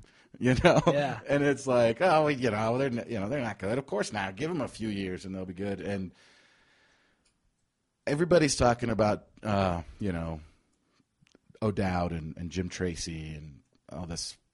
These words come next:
Speaker 1: We need to get, fire him. We need to replace him. I, I, I, other than a symbolic move, I don't even know what that would do. I don't know how. I mean, it wouldn't have an effect on this season. Um,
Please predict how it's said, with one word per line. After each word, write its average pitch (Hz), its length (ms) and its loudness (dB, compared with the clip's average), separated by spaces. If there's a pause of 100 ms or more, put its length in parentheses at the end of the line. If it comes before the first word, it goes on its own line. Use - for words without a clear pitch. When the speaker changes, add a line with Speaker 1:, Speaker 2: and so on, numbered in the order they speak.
(580)
Speaker 1:
We 104 120 -2
need 104 140 -2
to 92 60 -6
get, - 160 -6
fire 90 360 -4
him. 90 80 -4
We 90 80 -6
need 87 140 -8
to 90 140 -12
replace 85 520 -8
him. 87 280 -4
I, 85 200 -8 (400)
I, 101 160 -4
I, 110 220 -2
other 135 240 4
than 123 160 4
a 110 40 -2
symbolic 101 720 0
move, 104 420 -2
I 95 120 -2
don't 95 140 -2
even 87 120 -6
know 90 140 -2
what 87 120 -4
that 80 140 -6
would 67 240 -12
do. 98 300 -2 (840)
I 98 80 0
don't 101 120 0
know 101 120 0
how. 92 260 -4
I 82 60 -10
mean, 98 140 -4
it 95 60 -6
wouldn't 107 200 -4
have 104 140 -2
an 104 60 -4
effect 101 300 -4
on 90 140 -4
this 110 140 -4
season. 92 480 -8 (600)
Um, 85 440 -8